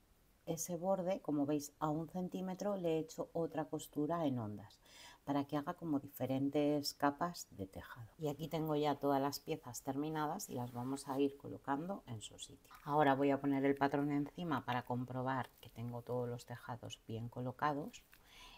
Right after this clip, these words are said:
Y una vez que estemos contentos con el resultado, vamos a sujetarlos bien con alfileres. De nuevo voy a poner encima el cartoncito para comprobar que todo está a la medida correcta.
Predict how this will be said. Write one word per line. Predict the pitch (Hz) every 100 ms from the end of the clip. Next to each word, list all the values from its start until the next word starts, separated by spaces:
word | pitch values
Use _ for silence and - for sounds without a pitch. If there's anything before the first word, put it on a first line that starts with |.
| - _ - -
Y | 151
una | 151
vez | 151 147
que | 147
estemos | - 147 143
contentos | - 143 151 135 113
con | 120 113
el |
resultado, | 117 120 139 143 143 151 147
vamos | 131 127 135
a |
sujetarlos | 127 - - - 120 127 123
bien | - 151 170 160
con | - 107 -
alfileres. | 95 - 156 - - - - _ _ _ _ - - - - -
De | 131
nuevo | 143 156 180 -
voy | 131
a | 110
poner | 104 127 123
encima | 123 - 127
el | 127
cartoncito | 123 - 120 127 160 - -
para | 127 127
comprobar | 117 113 110 120 -
que | 117
todo | - 139 147
está | - 139
a |
la | 139
medida | 120 117 104
correcta. | 101 92 67 - -